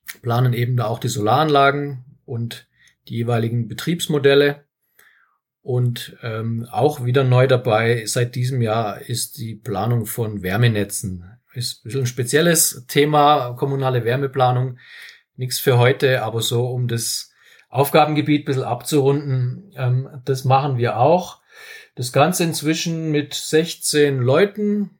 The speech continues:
weitestgehend Festangestellte. Am Anfang hatten wir auch sehr viele Studierende. Und ja,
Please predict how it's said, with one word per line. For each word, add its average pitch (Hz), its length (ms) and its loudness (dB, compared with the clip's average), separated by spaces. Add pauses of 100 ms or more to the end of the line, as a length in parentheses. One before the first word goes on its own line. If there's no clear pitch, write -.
(320)
weitestgehend 147 680 0
Festangestellte. 160 1120 0
Am 123 120 -2
Anfang 139 280 -2
hatten 139 180 -2
wir 131 140 2
auch 135 140 -4
sehr 123 260 0
viele 123 460 0
Studierende. 160 840 0 (720)
Und 131 380 -2
ja, 113 480 -2